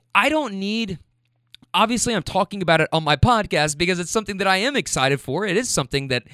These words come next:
comes from a very real, genuine, and pure place for me. And, uh,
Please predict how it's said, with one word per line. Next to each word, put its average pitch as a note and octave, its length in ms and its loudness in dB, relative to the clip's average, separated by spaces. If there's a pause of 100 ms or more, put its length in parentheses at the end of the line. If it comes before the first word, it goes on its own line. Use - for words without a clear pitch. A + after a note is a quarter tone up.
(240)
comes F3+ 180 0
from E3 140 -8
a C#3 60 -2
very D3 440 0
real, D3+ 540 -2
genuine, D3+ 680 -4
and B2 220 -10
pure E3 360 0
place D#3+ 400 0
for - 180 -6
me. B2 400 -4 (600)
And, F3+ 300 2
uh, F3 360 4